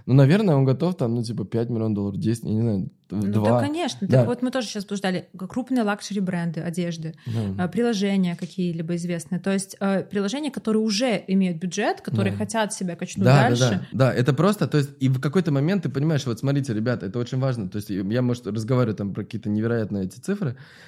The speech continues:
Speaker 1: но, э, то есть, надо просто понять. Ну, вот я конкретно, да, в с-, в моём случае, я просто, о-, ну, невероятно, то есть, один из самых быстрорастущих блогеров в мире с аудиторией семнадцать миллионов. И поэтому мне нужно общаться с теми, кто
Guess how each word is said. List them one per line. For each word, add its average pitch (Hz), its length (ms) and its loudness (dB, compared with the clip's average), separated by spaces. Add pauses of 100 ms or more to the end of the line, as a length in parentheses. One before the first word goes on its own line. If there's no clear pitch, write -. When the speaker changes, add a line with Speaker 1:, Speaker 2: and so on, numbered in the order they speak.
Speaker 1:
но, 127 640 6
э, 113 80 -4
то 107 80 -4
есть, 120 100 -4
надо 156 160 2
просто 143 220 -2
понять. 127 400 0 (320)
Ну, 127 100 6
вот 123 120 6
я 185 180 6
конкретно, 117 500 0
да, 117 100 0
в 113 80 -8
с-, - 80 -14
в - 20 -6
моём 113 220 0
случае, - 360 -8 (300)
я 143 200 4
просто, 151 260 0
о-, - 300 0
ну, 113 400 2
невероятно, 135 840 4
то 110 60 -4
есть, 104 120 -4
один 135 280 0
из - 140 -2
самых 147 400 0
быстрорастущих 123 640 -4
блогеров 120 380 0
в 101 80 -2
мире 147 340 2
с 98 100 -6
аудиторией 117 360 -4
семнадцать 120 280 -4
миллионов. 120 260 -4 (240)
И 139 100 2
поэтому 139 800 2 (600)
мне 131 300 8
нужно 143 380 6
общаться 120 560 0
с 117 320 -4
теми, 165 340 0
кто 127 600 -2